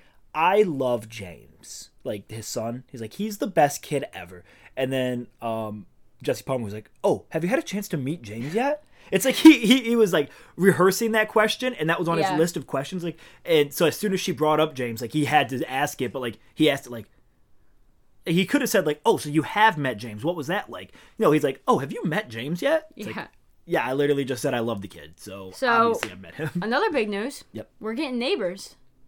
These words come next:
Speaker 1: Oh my gosh, we are. So we live in
Speaker 2: You
Speaker 1: Ohio.
Speaker 2: have to know that Danielle is serious about Michael if she's moving to Akron
Speaker 1: Dude,
Speaker 2: for him.
Speaker 1: I've been to Akron.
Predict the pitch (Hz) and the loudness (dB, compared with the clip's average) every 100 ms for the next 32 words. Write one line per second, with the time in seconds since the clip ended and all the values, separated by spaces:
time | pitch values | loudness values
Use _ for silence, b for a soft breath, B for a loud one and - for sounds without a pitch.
0 | - 262 415 480 - 523 - 381 453 453 | -4 -2 0 0 0 -4 -2 -2 -2 -2
1 | - 175 196 254 269 330 508 539 539 494 | -2 -2 -2 0 6 10 12 12 12 6
2 | 285 240 240 254 240 214 226 233 220 202 | 4 6 8 8 6 0 -2 0 -2 -2
3 | - 214 214 233 226 214 190 165 180 185 | -4 -2 0 2 0 -2 -4 -2 -6 -2
4 | 240 269 - _ _ - _ _ - - | -2 -2 -4 _ _ -20 _ _ -10 -4
5 | 233 254 247 240 202 151 156 165 - 104 | -2 2 2 0 -2 -6 -8 -14 -16 -16
6 | 175 _ - 104 85 _ 202 175 170 147 | -18 _ -14 -12 -12 _ -10 -8 -2 4
7 | 147 135 143 143 104 123 - 151 151 | 6 6 0 0 -2 -6 -2 -2 -2